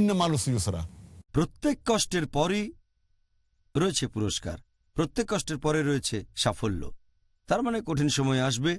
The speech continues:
Speaker 2: তবে ইনশাআল্লাহ সব শেষে থাকবে সাফল্য। তাই আমরা সরল পথে থাকব, সবর করব। আর আগেও বলেছি, সবর শব্দটার মানে ধৈর্য। ধৈর্য ধরলে হবেন আত্মসংযমী।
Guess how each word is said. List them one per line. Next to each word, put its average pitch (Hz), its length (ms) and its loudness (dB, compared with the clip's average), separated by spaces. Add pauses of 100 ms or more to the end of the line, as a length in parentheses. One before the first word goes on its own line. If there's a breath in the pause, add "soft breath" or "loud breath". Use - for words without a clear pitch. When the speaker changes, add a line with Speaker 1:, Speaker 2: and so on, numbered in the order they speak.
(180)
Speaker 2:
তবে 131 160 0
ইনশাআল্লাহ 180 540 0 (340 soft breath)
সব 175 120 2 (100)
শেষে 147 240 2 (180)
থাকবে 120 280 0
সাফল্য। 143 340 0 (480)
তাই 202 200 4 (440)
আমরা 247 180 2 (120)
সরল 156 220 2 (120)
পথে 143 260 0 (240)
থাকব, 127 220 0 (180)
সবর 131 220 2 (120)
করব। 165 220 2 (880)
আর 208 280 4 (500)
আগেও 254 320 2 (120)
বলেছি, 165 280 2 (160)
সবর 165 240 0 (100)
শব্দটার 196 560 2 (260)
মানে 147 200 2 (120)
ধৈর্য। 127 320 2 (800)
ধৈর্য 127 340 2 (540)
ধরলে 156 360 2
হবেন 135 320 2 (1700)
আত্মসংযমী। 131 880 2